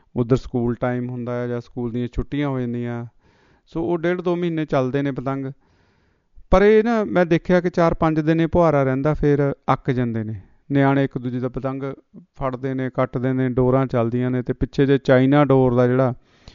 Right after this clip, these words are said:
ਰੌਲਾ ਪੈ ਰਿਹਾ ਸੀ, ਉਹ, ਉਹਦੇ ਨਾਲ ਕਾਫੀ ਮੌਤਾਂ ਵੀ, ਨੁਕਸਾਨ ਵੀ ਹੋਏ ਨੇ। ਸੋ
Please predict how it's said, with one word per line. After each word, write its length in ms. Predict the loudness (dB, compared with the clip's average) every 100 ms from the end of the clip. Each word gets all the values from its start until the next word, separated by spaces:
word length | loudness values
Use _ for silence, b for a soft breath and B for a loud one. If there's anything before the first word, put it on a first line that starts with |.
| b _ 2
ਰੌਲਾ 240 | 4 6 4
ਪੈ 260 | 4 4
ਰਿਹਾ 180 | 2 0
ਸੀ, 220 | -2 -6 -8 -14 -12
ਉਹ, 120 | -12
ਉਹਦੇ 340 | -8 -8 -6 -6
ਨਾਲ 160 | -8
ਕਾਫੀ 280 | -8 -8 -6
ਮੌਤਾਂ 420 | -4 -6 -2 -2
ਵੀ, 320 | 0 0 0
ਨੁਕਸਾਨ 520 | -2 -4 0 0 2 2
ਵੀ 160 | 0
ਹੋਏ 220 | 0 0
ਨੇ। 180 | -2 -6 -10 b b b b b _
ਸੋ 300 | 0 2